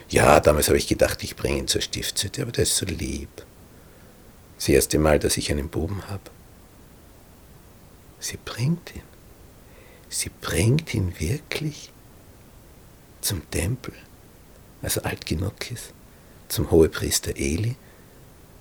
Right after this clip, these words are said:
Und dann sagt sie ihm, „Erinnerst du dich? Ich bin diese Magd. Ich habe um einen Sohn gebeten, da ist er, da hast du ihn jetzt.“ <laughs> Der wird geschaut haben. Auf einmal hat er einen kleinen Buben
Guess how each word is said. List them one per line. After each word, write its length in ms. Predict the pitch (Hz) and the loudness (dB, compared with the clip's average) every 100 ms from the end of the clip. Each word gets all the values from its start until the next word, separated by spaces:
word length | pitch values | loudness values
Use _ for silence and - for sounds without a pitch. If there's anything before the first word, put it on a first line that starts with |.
| - | -12
Und 160 | - | -4
dann 120 | 104 87 | -2 -2
sagt 320 | - - - | -4 -4 -6
sie 100 | 85 | -6
ihm, 60 | 80 | -4
„Erinnerst 500 | 82 110 180 - - | 2 4 4 2 -2
du 40 | |
dich? 300 | - 214 - - - - - - - | -4 -8 -10 -20 -20 -20 -20 -20 -18
Ich 100 | - | 4
bin 200 | 113 101 | 6 8
diese 260 | 90 - | 4 0
Magd. 560 | 67 - - - - - - - - - - - - - - - - - - - - - - - - - - - - - - - - | -2 -8 -10 -14 -16 -20 -20 -20 -20 -20 -20 -20 -20 -20 -20 -20 -20 -20 -20 -20 -20 -20 -20 -20 -20 -20 -20 -20 -20 -20 -20 -20 -10
Ich 140 | - | -6
habe 160 | 92 - | -4 -4
um 60 | 82 | -4
einen 180 | 82 | -4
Sohn 300 | 82 - 104 | 0 2 2
gebeten, 500 | 85 - - - - 82 | 0 -6 -10 -10 -10 -4
da 100 | - | -2
ist 260 | - - | -2 -4
er, 60 | - - - - | -6 -16 -20 -4
da 160 | - - | -2 0
hast 300 | - - - | 0 0 0
du 40 | |
ihn 120 | 64 67 | -4 -4
jetzt.“ 360 | - - - - - - - | -10 -12 -16 -18 -20 -4 4
<laughs> 100 | - - - | 6 8 12
Der 140 | - | 12
wird 160 | 151 - | 12 10
geschaut 420 | - - 82 85 | 4 8 10 10
haben. 180 | 78 - - - - - | 8 6 -6 -10 -10 2
Auf 140 | 95 | 10
einmal 300 | 87 92 101 101 | 12 12 12 12
hat 160 | 92 | 12
er 80 | 90 | 12
einen 180 | 90 87 | 12 8
kleinen 400 | - 87 101 113 | 10 12 12 10
Buben 440 | - 311 247 92 | 12 12 12 8